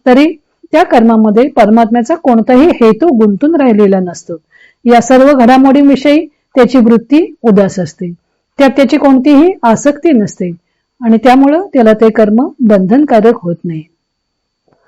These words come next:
आणि नेहमीप्रमाणे ज्ञानदेवाने ही गोष्ट दृष्टांताने स्पष्ट केलेली आहे. मिठाच्या बांधाने समुद्राचं पाणी अडवता येत नाही,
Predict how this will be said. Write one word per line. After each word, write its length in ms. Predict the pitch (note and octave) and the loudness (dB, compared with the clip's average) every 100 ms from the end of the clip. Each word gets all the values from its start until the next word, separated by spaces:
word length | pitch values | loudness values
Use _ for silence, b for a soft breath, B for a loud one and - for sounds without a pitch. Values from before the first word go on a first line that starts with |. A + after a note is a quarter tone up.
| _ _ C4 | _ _ -2
आणि 220 | C#4 D#4+ - | 0 0 0
नेहमीप्रमाणे 800 | C4 C4+ C#4 C#4+ D4+ C#4+ D4 D4 | 2 4 2 2 2 2 2 0
ज्ञानदेवाने 800 | C4 C4 B3+ C4 C4 C4+ C4+ C#4 | 2 2 2 2 2 2 0 0
ही 220 | C4 B3+ | 0 0
गोष्ट 320 | B3+ C4 C4 C#4 C#4+ - _ _ | 2 0 0 0 0 -8 _ _
दृष्टांताने 580 | B3 C4 E4 D#4 D4+ D4 | -4 -2 0 0 2 0
स्पष्ट 320 | - C4+ - | 0 -4 -2
केलेली 460 | B3+ A#3+ A3 A3 G#3+ | 0 2 2 2 2
आहे. 140 | G#3+ A3 _ _ _ _ _ A#3 | 0 -6 _ _ _ _ _ 0
मिठाच्या 480 | B3+ B3+ C#4 D4+ | 2 2 0 2
बांधाने 580 | C4+ C4+ B3+ C4 B3+ C4+ | 2 2 2 2 2 0
समुद्राचं 480 | C4 B3+ B3 B3+ C4 | 0 2 2 2 0
पाणी 300 | C4 C#4+ D#4 | 0 0 0
अडवता 340 | C#4+ A#3+ A3+ | 2 2 2
येत 220 | G#3+ G#3 G3 | 0 0 -2
नाही, 180 | G3 | -6